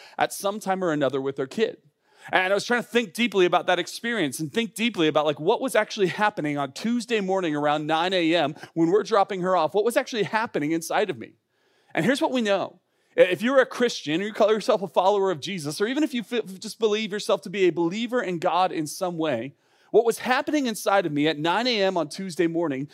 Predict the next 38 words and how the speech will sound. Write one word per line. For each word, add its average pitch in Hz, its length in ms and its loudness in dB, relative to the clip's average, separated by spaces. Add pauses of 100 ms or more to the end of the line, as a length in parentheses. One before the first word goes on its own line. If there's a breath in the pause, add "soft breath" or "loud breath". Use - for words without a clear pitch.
(120 loud breath)
was 175 140 2
the 202 100 -4
experience 226 680 -2
of 147 80 -6
something 175 300 -4
that 175 100 0
is 127 140 -4
real 233 420 0
and 202 100 -2
profound 202 680 -2
out 185 200 0
in 208 60 -6
the 190 100 -4
universe 156 480 -6
called 156 440 -2 (240)
love. 139 480 -2 (640)
That's 226 240 0
what 185 100 -2
I 185 60 2
was 175 160 -4
experiencing. 143 640 -8 (460 soft breath)
I 180 80 4
was 208 100 -2
experiencing 220 840 -4
the 160 100 2
love 180 420 2
that 165 100 0
I 165 80 0
have 196 400 -2
for 202 80 -6
my 165 160 -2
daughter. 160 420 0
I 185 100 0
was 214 120 -6
experiencing 208 800 -6
this 156 140 -4
profound 220 760 -4
thing 175 520 -2